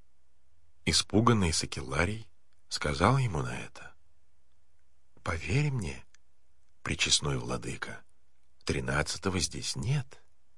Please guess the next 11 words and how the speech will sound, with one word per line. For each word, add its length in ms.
Действительно, 920
ни 220
он, 400
ни 160
кто 240
другой 680
не 200
видели 640
тринадцатого. 1000
Его 540
видел 520